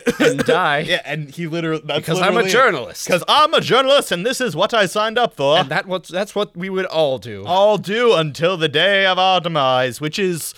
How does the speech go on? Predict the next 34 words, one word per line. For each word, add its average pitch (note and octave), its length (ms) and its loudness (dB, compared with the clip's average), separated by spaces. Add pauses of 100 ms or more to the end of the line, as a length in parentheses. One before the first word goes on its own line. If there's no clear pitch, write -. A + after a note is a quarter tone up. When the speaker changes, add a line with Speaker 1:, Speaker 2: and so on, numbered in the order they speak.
(560)
Speaker 1:
forty E3+ 500 -2
seconds D3+ 480 -2
from D3+ 260 -6
now. C3+ 440 0 (680)
Anyway. C#3+ 680 2
Speaker 2:
Well, D3 100 -2
I - 40 0
mean, G#3+ 140 -2
if A3+ 120 -8
it - 40 -2
was D#3+ 200 -6
a C3 220 -6
mass C3+ 260 -10
panic B2 340 -12 (300)
that G#2 480 -10
big G2 360 -12
that, F2+ 200 -12
like, E2+ 200 -16
you G#2 120 -12
were G2 80 -10
like, F#2 240 -12
"Yeah, A#2+ 180 -6
everyone, G2 540 -12
the G2+ 80 -14
world's F#2 360 -14
gonna F2 220 -16
die," E2+ 460 -14
you D3+ 160 -12
Speaker 1:
Mm. - 20 -12
Speaker 2:
may D#3 140 -6
as A#2 160 -8
well A2+ 180 -8
report G2 400 -12
it. F#2 160 -14